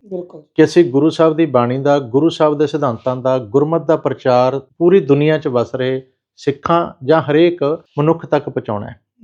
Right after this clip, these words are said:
Speaker 1: ਜੀ।
Speaker 2: ਤੋ ਸ-, ਕੁਦਰਤੀ ਤੌਰ ਤੇ ਸਮੱਸਿਆਵਾਂ ਆਉਂਦੀਆਂ ਨੇ।
Speaker 1: ਜੀ।
Speaker 2: ਉਹਦੇ ਕਈ ਕਾਰਨ ਹੁੰਦੇ ਨੇ। ਕੁਝ ਸਮੱਸਿਆਵਾਂ ਦੇ ਹੱਲ ਹੋ ਜਾਂਦੇ ਨੇ, ਕੁਝ ਸਮੱਸਿਆਵਾਂ ਦੇ ਹੱਲਾਂ ਨੂੰ ਬਹੁਤ ਲੰਮਾ ਸਮਾਂ ਲੱਗ ਜਾਂਦਾ ਹੈ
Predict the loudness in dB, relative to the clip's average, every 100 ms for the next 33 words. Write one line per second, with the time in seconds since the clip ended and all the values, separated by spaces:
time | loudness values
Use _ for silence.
0 | -20 -16 -18 -4 2 4 2 -2 -8 -10
1 | -4 0 0 0 0 2 2 2 2 2
2 | 2 -2 _ -10 -6 -4 -2 0 0 0
3 | -2 -4 -6 -10 -14 -14 -14 _ 2 2
4 | 4 2 2 2 2 0 -4 -4 -4 -4
5 | -10 -6 -2 0 0 -2 -2 0 0 0
6 | -2 -2 -2 0 0 0 -2 -2 -4 -6
7 | -8 -6 -6 -6 -6 -4 -4 -2 -2 -4
8 | -4 -2 -4 -4 0 0 0 -2 -6 -6
9 | -6 -4 -4 -4 -6 -10 -10 -12